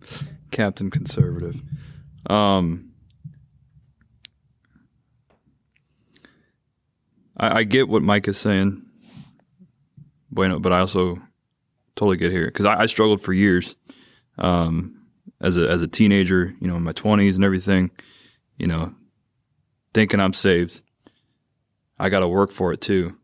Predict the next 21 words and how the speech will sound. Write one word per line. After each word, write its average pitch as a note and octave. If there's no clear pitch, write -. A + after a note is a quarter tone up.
And F#2
if F2+
I F#2
don't G2
do F#2
right, F#2+
God's F#2+
gonna F2
squash -
me F#2
like E2
a F2+
bug E2
and F2+
I'm E3
out. -
You -
know, E2
and F2
that, G#2+
that A2